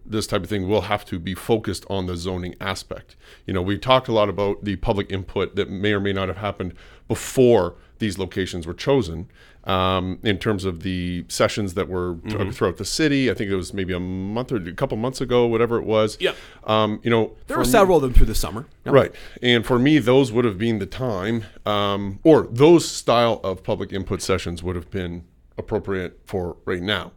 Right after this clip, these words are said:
Speaker 1: where people would not be limited to their criticism of zoning or, you know, that type of thing at planning, uh, uh, committee. I think that you know, I've been a critic of this plan from the beginning. I think there's a lot of exposures, um, that are,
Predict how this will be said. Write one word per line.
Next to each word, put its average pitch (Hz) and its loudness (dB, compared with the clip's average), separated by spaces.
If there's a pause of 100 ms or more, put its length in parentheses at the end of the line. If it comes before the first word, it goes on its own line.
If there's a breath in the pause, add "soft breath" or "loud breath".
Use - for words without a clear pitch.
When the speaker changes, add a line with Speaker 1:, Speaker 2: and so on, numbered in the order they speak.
Speaker 1:
where 101 0
people 120 -2
would 107 -2
not 117 0
be 113 -2
limited 101 0
to 95 -2
their 95 -2
criticism 92 -8
of 90 -8
zoning 107 0
or, 95 -4 (560 loud breath)
you 107 0
know, 82 -2
that 117 6
type 107 0
of 92 -6
thing 90 -6
at 82 -8
planning, 87 -6 (140)
uh, 87 -10 (120)
uh, 85 -6
committee. 117 2 (400 loud breath)
I 117 4
think 120 2
that 107 2 (400)
you 127 -2
know, 101 -4
I've 127 6
been 131 4
a 123 0
critic 131 2
of 101 0
this - -2
plan 110 0
from 110 -2
the 101 -2
beginning. 110 0
I 101 -2
think 104 -6
there's 101 -4
a 98 0
lot 104 2
of 110 0
exposures, 107 -2
um, 98 0
that 95 0
are, 95 2